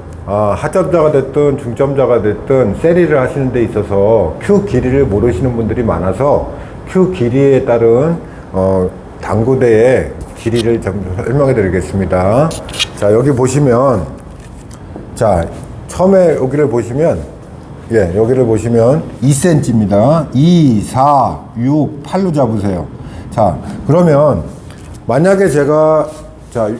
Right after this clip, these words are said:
요 길이를 이제 하나로 보시면 됩니다. 하나로 보시고, 자, 제가 이제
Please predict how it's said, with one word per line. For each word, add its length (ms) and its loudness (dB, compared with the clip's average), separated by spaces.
요 300 2
길이를 600 0
이제 160 2
하나로 400 4
보시면 360 -2
됩니다. 600 -2
하나로 320 2
보시고, 560 0
자, 340 0
제가 340 2
이제 300 0